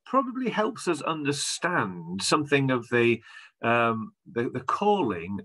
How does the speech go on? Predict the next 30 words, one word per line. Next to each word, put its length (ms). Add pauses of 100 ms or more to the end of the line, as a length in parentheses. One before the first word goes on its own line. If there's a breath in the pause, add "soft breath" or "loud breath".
of 420 (260)
those 360
who 200
are 340 (240 soft breath)
called 440 (140)
to 80
be 320
leaders. 440
And 80
I've 140 (440)
suggested 440
already 240
that 120
that 220
probably 300
includes 400
most 400
of 140
us. 200 (380 loud breath)
Uh, 460 (100)
all 280
of 120
us 220
ha-, 260
ha-, 380 (200)
ha-, 240
are 120
called 380
to 140
exercise 640